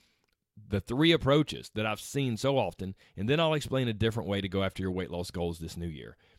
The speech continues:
And this approach is by far the most successful. It's different, and it's kind of counterintuitive, but it's just, it just straight up works, and it's what we use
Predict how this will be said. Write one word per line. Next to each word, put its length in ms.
And 160
this 160
approach 340
is 140
by 360
far 300
the 80
most 220
successful. 560
It's 220
different, 420
and 160
it's 100
kind 220
of 60
counterintuitive, 760
but 160
it's 160
just, 300
it 120
just 280
straight 220
up 80
works, 340
and 140
it's 120
what 220
we 160
use 480